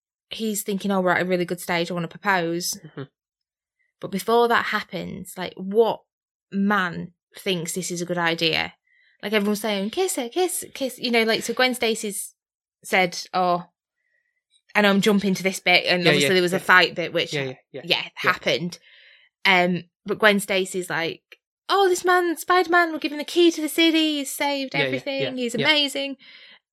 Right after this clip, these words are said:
Speaker 1: And he's coming in, like, doing the traditional Spider-Man kind of upside down kiss.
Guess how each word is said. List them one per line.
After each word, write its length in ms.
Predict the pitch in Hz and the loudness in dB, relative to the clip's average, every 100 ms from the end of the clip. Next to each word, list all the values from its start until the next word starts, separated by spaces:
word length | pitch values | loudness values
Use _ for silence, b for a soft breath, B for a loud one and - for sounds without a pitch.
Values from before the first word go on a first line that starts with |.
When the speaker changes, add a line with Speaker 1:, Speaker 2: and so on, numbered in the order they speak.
| - | -2
Speaker 1:
And 440 | 226 214 202 190 - _ _ | -2 0 -4 -6 -14 _ _
he's 300 | 208 202 - _ _ _ _ - | -10 -8 -10 _ _ _ _ -6
coming 240 | 240 226 | 0 2
in, 200 | 202 190 | 4 2
like, 300 | 190 135 - | 2 0 -6
doing 200 | - 185 | -4 -2
the 60 | 190 | -2
traditional 680 | 185 - 185 185 180 175 175 _ _ _ _ - | -4 -6 -6 -4 -2 -4 -8 _ _ _ _ -18
Spider-Man 600 | - 185 180 180 175 185 | -6 -2 0 0 0 -4
kind 260 | - 180 | -6 -4
of 80 | 185 | 0
upside 320 | 180 - 180 | -2 0 -2
down 220 | 175 175 175 | -2 -2 0
kiss. 500 | 202 170 - - | 0 0 -4 -12